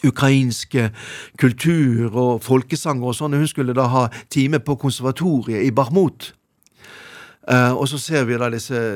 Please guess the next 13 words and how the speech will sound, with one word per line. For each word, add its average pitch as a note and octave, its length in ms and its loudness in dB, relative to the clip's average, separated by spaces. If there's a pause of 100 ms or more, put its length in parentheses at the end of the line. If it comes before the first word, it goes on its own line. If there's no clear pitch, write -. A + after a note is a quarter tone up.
(360)
disse A#2+ 240 -2
bildene A#2+ 520 0
som, A2 300 -8
eh, G#2+ 200 -4 (120)
en A#2+ 100 -4
by C3 180 4
som G#2 240 -6
jo A#2+ 180 -2
nå A#2+ 160 -2
ligger A#2 280 -2
i, A2 260 0
eh, G#2+ 260 -4
i A#2 140 -2